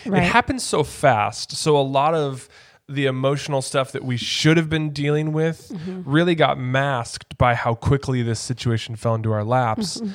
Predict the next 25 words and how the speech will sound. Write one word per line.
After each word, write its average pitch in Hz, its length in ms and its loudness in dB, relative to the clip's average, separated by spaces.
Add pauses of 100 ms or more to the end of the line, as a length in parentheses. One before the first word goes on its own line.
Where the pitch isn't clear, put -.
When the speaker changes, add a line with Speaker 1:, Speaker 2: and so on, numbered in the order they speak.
(220)
Speaker 2:
Um, 131 200 0
and 127 100 0
we 135 100 4
were, 120 240 2
you 123 120 -2
know, 117 100 2
immediately 156 600 4
at - 180 -4
court, 127 380 0
meeting, 151 520 0
you 143 100 -2
know, 120 220 0 (180)
his 139 220 0
extended 135 500 -2
family 120 480 0
and 107 160 -4 (300)
making 143 300 2
relationships 139 640 0
there 127 320 2
and 117 120 -6
getting 143 220 -4
to 143 100 -6
know 131 300 2
them 127 400 0
and 110 160 -6